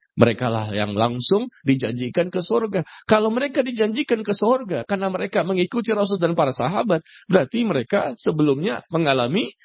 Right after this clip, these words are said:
nikmat kubur. Berarti sebelumnya mereka mengalami husnul khotimah.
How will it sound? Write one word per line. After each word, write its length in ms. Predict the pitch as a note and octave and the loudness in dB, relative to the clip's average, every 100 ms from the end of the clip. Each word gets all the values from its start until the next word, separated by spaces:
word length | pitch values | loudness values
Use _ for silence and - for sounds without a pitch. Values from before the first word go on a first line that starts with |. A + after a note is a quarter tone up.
| - | 2
nikmat 400 | B2+ C#3 E3+ - | 2 2 -4 0
kubur. 400 | C#4+ C#4 G3+ E3+ - | 0 2 0 -2 -2
Berarti 240 | D#3+ A3 | -2 -2
sebelumnya 480 | A3 E3+ E3+ F3 A#3+ | -4 0 0 0 -2
mereka 240 | D#3+ G#3+ | -4 -4
mengalami 640 | G#3+ E3 C3+ C#3 F#3 - _ _ _ _ _ | -2 0 2 2 0 -4 _ _ _ _ _
husnul 800 | - F#2 F2+ - - G#2+ G2+ E2 | 0 2 2 -8 -4 0 0 0
khotimah. 880 | - F2 D#2+ D2 - D2+ - - - | -4 -4 -2 -2 0 0 -2 -2 -4